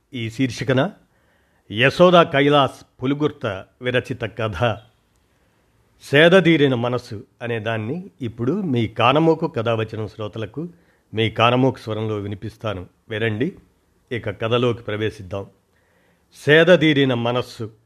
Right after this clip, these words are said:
ఇక వినండి. హడావిడిగా ఆఫీస్ మెట్లెక్కి లోపలికి అడుగు పెడుతూ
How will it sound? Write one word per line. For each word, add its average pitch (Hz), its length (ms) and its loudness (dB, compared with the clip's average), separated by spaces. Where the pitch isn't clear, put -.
ఇక 113 140 -12
వినండి. 107 500 -6
హడావిడిగా 156 840 2
ఆఫీస్ 143 520 -2
మెట్లెక్కి 117 880 -4
లోపలికి 117 600 0
అడుగు 117 200 0
పెడుతూ 123 440 -4